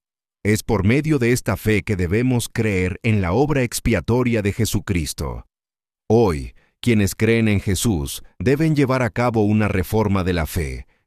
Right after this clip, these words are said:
creyendo en el Evangelio de que Jesús tomó sobre sí los pecados del mundo mediante el bautismo que recibió de Juan, y se convirtió en la ofrenda expiatoria por nuestros pecados en la cruz. Debemos reconstruir el altar de fe que está roto.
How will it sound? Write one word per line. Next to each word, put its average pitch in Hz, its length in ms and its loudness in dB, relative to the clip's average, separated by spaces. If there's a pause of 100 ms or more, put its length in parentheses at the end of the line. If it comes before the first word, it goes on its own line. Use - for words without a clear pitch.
creyendo 123 600 2
en 117 80 2
el 107 100 2
Evangelio 98 640 0
de 90 100 0
que 92 140 -2
Jesús 95 580 -2 (220)
tomó 139 320 4
sobre 123 320 0
sí 143 160 2
los 139 180 0
pecados 139 540 -2
del 123 180 2
mundo 104 380 2
mediante 95 500 0
el 90 100 0
bautismo 127 640 0
que 127 100 -2
recibió 104 520 0
de 98 100 0
Juan, 85 480 -2 (300)
y 135 80 2
se 143 140 0
convirtió 127 600 2
en 160 120 2
la 139 80 2
ofrenda 127 500 0
expiatoria 120 800 0
por 107 240 -2
nuestros 101 480 0
pecados 110 640 -2
en 104 120 0
la 98 120 -2
cruz. 67 500 -8 (480)
Debemos 160 500 2
reconstruir 120 760 2
el 131 120 0
altar 160 400 0
de 147 140 2
fe 123 260 0
que 113 160 0
está 104 300 0
roto. 69 580 -6